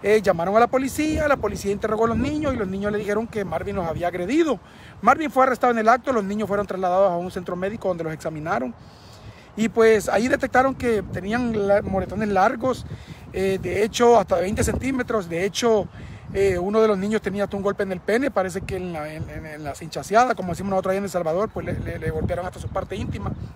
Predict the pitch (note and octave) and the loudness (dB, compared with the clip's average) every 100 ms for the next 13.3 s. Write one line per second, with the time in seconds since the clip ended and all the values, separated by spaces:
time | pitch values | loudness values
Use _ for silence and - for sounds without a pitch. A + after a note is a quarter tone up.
0 | - - - - - - - G#3 G3+ G3 | -20 -20 -20 -20 -20 -20 -14 -6 -4 -4
1 | G3 G#3+ G3 F#3 A3 G#3+ G#3+ - - - | 0 0 0 2 2 2 -4 -8 -20 -20
2 | - - F3+ F3 F3+ G#3+ G#3+ F#3 F3 G3+ | -20 -10 -6 -2 -2 0 0 2 4 4
3 | G3+ F#3+ G3+ G#3 G3+ F3 E3+ G3 F#3 F3+ | 2 2 4 4 2 -2 -2 -2 -4 2
4 | E4 F#4 - C4 D#4 D4+ A#3+ - G3 G3+ | 4 4 4 4 2 2 0 -2 -4 -2
5 | G3+ A3 G3+ F#3 F#3+ F#3+ E3+ F#3 F#3 - | -2 -2 -2 -2 -4 -4 -4 -4 -6 -6
6 | E3 G3 F#3+ D#3+ D3 E3 D#3+ F3+ E3 F3 | -6 -4 -6 -8 -4 -4 -6 -8 -6 -6
7 | - D#3 D3 D3 A#3+ A#3+ D3 - - - | -8 -10 -10 -4 -2 -2 -6 -14 -20 -20
8 | - - - A3+ A3 B3 C#4+ C#4 A#3 G3 | -20 -10 -2 0 4 6 6 4 0 -2
9 | - - - - F#3 G3 G#3 A#3 C#4 A#3 | -6 -20 -16 -6 -2 2 0 0 -4 -2
10 | A3 A#3 C4+ A3 G#3+ G#3+ A3 A3 G3+ G#3 | 0 0 0 4 4 4 0 -2 -4 0
11 | A3 A3+ - G#3 F#3+ F3+ G3 - G#3 A3 | 0 0 -4 -6 -10 -10 -8 -6 -4 -4
12 | A3 G#3 E3+ F#3+ G#3+ G3 E3+ F#3 F3 F3 | -4 -6 -4 -6 -6 -6 -8 -8 -6 -4
13 | E3+ G3+ | 0 2